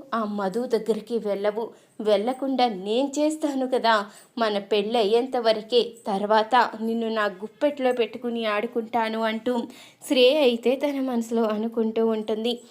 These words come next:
ఇక మరుసటి రోజు ఉదయాన్నే కాలేజీకి వెళ్ళేటప్పుడు ఇక మ్యాడీ అయితే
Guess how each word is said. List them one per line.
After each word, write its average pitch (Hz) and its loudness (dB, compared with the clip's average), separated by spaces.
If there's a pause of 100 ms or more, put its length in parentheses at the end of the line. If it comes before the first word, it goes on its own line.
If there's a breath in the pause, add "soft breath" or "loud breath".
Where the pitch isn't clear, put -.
(360 loud breath)
ఇక 359 -2
మరుసటి 330 0
రోజు 311 0
ఉదయాన్నే 240 -2 (300)
కాలేజీకి 226 -2
వెళ్ళేటప్పుడు 233 0 (520 loud breath)
ఇక 330 -2
మ్యాడీ 220 -2
అయితే 233 -2